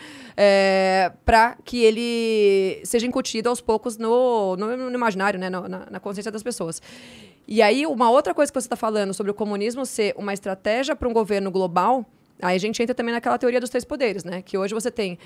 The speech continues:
é, comunismo, é, soviético chinês, né, russo chinês,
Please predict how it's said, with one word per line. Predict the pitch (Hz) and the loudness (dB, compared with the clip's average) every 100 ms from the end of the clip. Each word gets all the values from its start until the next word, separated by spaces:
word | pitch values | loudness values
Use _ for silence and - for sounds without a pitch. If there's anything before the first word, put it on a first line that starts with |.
| - - - | -20 -20 -6
é, | 196 190 185 180 | 0 2 0 0
comunismo, | 233 233 226 226 269 320 - | -2 0 -2 -2 -6 -8 -6
é, | 190 185 | -4 -4
soviético | 180 190 196 - - 190 160 | -4 -2 -2 -2 -4 -4 -4
chinês, | 160 190 185 220 - - | -8 -6 -4 -4 -8 -8
né, | - | -6
russo | 196 208 | -4 -4
chinês, | - 175 190 - | -6 -6 -6 -10